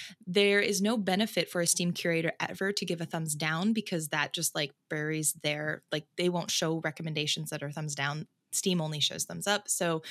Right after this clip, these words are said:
they're never incentivized to actually curate, really, um, or very rarely. Again, point zero zero one percent does a decent job, but you are rare unicorns if you're listening. And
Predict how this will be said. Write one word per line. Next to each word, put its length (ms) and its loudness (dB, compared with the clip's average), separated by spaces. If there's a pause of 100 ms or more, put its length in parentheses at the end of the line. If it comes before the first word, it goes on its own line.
(180)
they're 120 2
never 280 4
incentivized 640 -2
to 160 2
actually 540 -4 (280)
curate, 540 -2
really, 360 -4 (460)
um, 420 0
or 120 0
very 260 2
rarely. 540 -2
Again, 420 0 (220)
point 220 -4
zero 180 2
zero 200 2
one 160 2
percent 340 0
does 160 -4
a 80 -8 (220)
decent 300 -4
job, 320 -2
but 140 -6
you 120 -6
are 180 -6 (420)
rare 400 2 (160)
unicorns 720 0
if 140 -12
you're 100 -6
listening. 400 -4 (680)
And 280 2